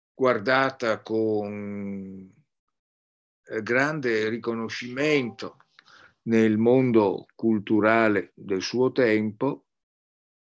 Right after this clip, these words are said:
peraltro con una vicenda che lo vede morire mentre è in corso una vera e propria bufera nei suoi confronti, perché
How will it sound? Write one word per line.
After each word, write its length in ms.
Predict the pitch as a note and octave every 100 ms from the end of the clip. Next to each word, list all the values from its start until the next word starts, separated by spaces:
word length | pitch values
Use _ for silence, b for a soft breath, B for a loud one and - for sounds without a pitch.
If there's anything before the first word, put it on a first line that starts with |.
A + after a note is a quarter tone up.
| _ _ _ _
peraltro 600 | F3 D#3+ A#2+ B2 B2+ D3
con 160 | C#3 B2+
una 220 | B2+ B2
vicenda 2250 | C3 C3+ - G#2 A2 B2 C3 A#2+ G#2+ G#2 G2+ G2 F#2+ F#2+ F#2+ - - - - - - - -
che 140 | C3
lo 140 | B2
vede 360 | B2 C3+ A2 A2
morire 600 | A2+ C3+ C3 A#2 C3+ C3+
mentre 520 | A2+ A#2 C3 G#2 G#2
è 40 | A2+
in 180 | C3+
corso 840 | A#2 G2+ F#2+ F#2 F#2 - A2 A#2+ - _ _ _ _ _ _
una 240 | - C3 A2+
vera 240 | A#2+ C3
e 60 | A#2+
propria 420 | A2 A#2 A#2 G#2+
bufera 760 | F#2+ G2 - G2+ G#2 G#2+ F2+ - _
nei 200 | G#2 G2+
suoi 200 | F#2 G2+
confronti, 680 | G2+ G2 - G2 F#2+ F#2+ - _ -
perché 520 | B2 A#2 A#2 A2+